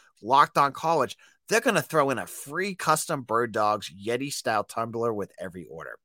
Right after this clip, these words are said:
Folks, I'm telling you the truth here. Bird Dogs is a revelation. You need to go and try one of these out yourself. Go to Bird Dogs right now and make sure you use promo code Locked On College.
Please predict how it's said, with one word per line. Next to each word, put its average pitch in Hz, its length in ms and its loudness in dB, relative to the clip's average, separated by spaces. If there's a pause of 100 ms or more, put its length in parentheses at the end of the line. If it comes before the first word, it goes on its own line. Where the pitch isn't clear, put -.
(420)
Folks, - 320 2 (720)
I'm 196 140 6
telling 220 320 2
you 147 100 2
the 107 100 -8
truth - 360 -6
here. - 300 -12 (360)
Bird 175 260 8
Dogs 135 440 8
is 95 120 -6
a 90 120 -2
revelation. 113 880 -2 (280)
You 165 240 -4
need 185 220 -2
to 139 100 -2
go 123 220 2
and 107 100 -2
try 113 320 2
one 104 140 -4
of 95 80 -6
these 87 180 -10
out 82 260 -10
yourself. 85 640 -10 (420)
Go 180 160 8
to 226 80 12
Bird 165 300 6
Dogs 123 320 6
right 113 320 -2
now 101 280 -4
and 104 120 -8
make 170 120 0
sure - 180 -4
you 175 140 -2
use 165 260 -2
promo 143 320 0
code 131 220 0
Locked 110 320 2
On 117 140 2
College. 104 480 -2